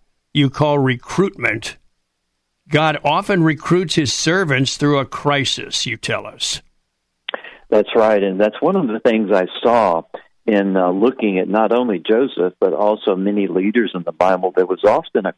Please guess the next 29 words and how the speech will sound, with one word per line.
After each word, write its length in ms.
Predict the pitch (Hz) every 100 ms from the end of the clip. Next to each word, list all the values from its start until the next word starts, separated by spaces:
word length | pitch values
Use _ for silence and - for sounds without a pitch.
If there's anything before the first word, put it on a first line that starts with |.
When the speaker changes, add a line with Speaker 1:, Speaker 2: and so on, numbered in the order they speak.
| _
Speaker 2:
crisis, 500 | 98 123 - 87 87 - - - - - -
uh, 320 | 92 95 90 87
that 180 | 98 -
ushered 480 | 117 131 117 95 98
them 220 | 95 95
into 320 | 110 104 95
what 160 | 90 92
I 100 | 107
call 240 | - 95
the 140 | 87 85
larger 440 | 92 117 - 87
story 440 | - - 117 120
of 80 | 92
their 160 | 87 85
life. 340 | 95 104 78 - _ _ -
You 100 | 101
know, 120 | 95
Joseph 520 | 82 101 113 - - -
was 140 | 95 -
thrown 280 | 104 107 104
into 200 | 98 85
the 80 | -
pit. 440 | - 110 101 -
Paul 340 | - 104 101 95
was 180 | 87
blinded 520 | 78 92 101 95 104 95
on 180 | 85
the 80 | 82
Damascus 580 | 82 87 92 98 -